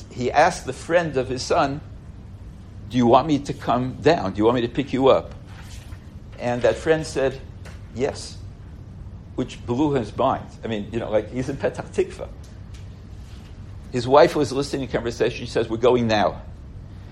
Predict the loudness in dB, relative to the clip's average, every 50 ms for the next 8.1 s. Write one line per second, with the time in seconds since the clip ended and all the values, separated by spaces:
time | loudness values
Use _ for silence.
0 | -16 -16 -14 -8 -8 -6 0 8 10 10 10 10 8 2 2 0 -4 2 4 6
1 | 6 6 4 4 0 -2 -2 -2 -2 -4 -8 -14 -14 -14 -14 -10 -2 0 0 2
2 | 4 4 2 2 0 0 0 0 0 -2 -4 -6 -2 2 2 2 2 2 -2 -2
3 | -4 0 0 0 2 2 2 4 4 4 2 2 -4 -14 -14 -14 -16 -16 -16 -16
4 | -16 -16 -16 -16 -16 -14 0 2 2 2 2 0 -2 0 0 0 -2 -2 -8 -8
5 | -8 -10 -12 -14 -16 -14 -16 -16 -16 -16 -16 -14 -14 -14 -12 -2 2 4 6 6
6 | 6 4 0 2 4 6 6 8 10 10 10 10 8 6 6 4 6 8 8 6
7 | 8 10 10 10 10 10 10 10 10 10 10 8 4 2 4 6 6 6 6 2
8 | 0